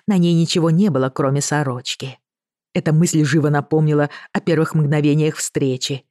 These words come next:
и молочной груди с выступающими сосками. Уильям отвёл глаза и попытался сосредоточиться на чём-нибудь другом.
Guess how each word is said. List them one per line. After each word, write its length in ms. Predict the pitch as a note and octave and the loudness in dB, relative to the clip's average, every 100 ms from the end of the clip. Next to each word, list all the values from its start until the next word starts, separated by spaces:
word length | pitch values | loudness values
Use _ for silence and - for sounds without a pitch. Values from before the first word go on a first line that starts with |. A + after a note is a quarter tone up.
| _ - | _ -4
и 60 | A3 | 0
молочной 480 | D#3 D3+ E3+ D3+ | 2 2 0 -2
груди 560 | C#3 C#3+ C#3 B2+ E3+ E3+ _ | -2 0 0 0 -2 -2 _
с 120 | - | -4
выступающими 800 | D#3 - D3 - C#3+ C#3+ - C#3+ | -2 -2 -4 0 0 0 -2 -2
сосками. 800 | - C#3+ - - B2 A#2+ B2+ B2+ _ _ _ _ _ _ _ | -2 -4 -4 -6 -8 -8 -12 -14 _ _ _ _ _ _ _
Уильям 280 | A3 G3 C#3+ | 0 0 2
отвёл 320 | C3+ - C3+ | -2 -2 -2
глаза 500 | C3 C3 C3 C3 F#3 G3+ _ - | 0 -2 -2 -4 -6 -8 _ -6
и 60 | |
попытался 520 | C4+ A3 A3+ G#3 G#3 F#3 | -2 -2 0 -2 0 -2
сосредоточиться 880 | F3+ E3 E3+ D#3+ D#3+ F3 F3 - | -2 0 0 0 -2 -2 -2 0
на 120 | D#3 D3+ | -2 0
чём-нибудь 520 | - D3 C#3+ C#3+ C#3 | 0 0 0 0 0
другом. 580 | C3+ D3 B2+ B2 B2 | -2 -2 -4 -8 -12